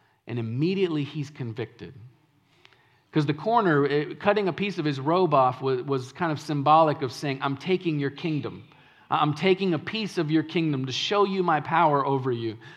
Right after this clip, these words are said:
So David believes it for a moment. Then he's convicted. He's heartstruck.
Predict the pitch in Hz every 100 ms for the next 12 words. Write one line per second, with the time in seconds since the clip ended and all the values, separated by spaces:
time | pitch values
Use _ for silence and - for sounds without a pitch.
0 | - 175 165 226 226 160 180 226 240 180
1 | - 190 170 170 170 147 170 196 185 185
2 | 160 151 220 226 190 160 - 214 214 -
3 | 214 208 196